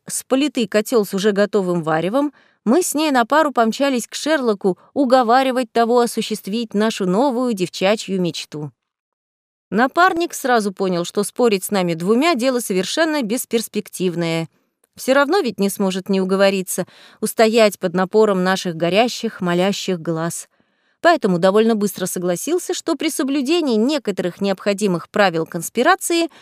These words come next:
вполне можно позволить нам немного повеселиться,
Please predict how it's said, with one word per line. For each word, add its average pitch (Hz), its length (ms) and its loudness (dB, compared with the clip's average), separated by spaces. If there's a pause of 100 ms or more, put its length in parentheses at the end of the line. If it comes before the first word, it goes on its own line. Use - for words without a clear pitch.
(220)
вполне 349 480 4
можно 330 340 2
позволить 294 640 0
нам 294 240 2
немного 285 440 0
повеселиться, 190 840 -2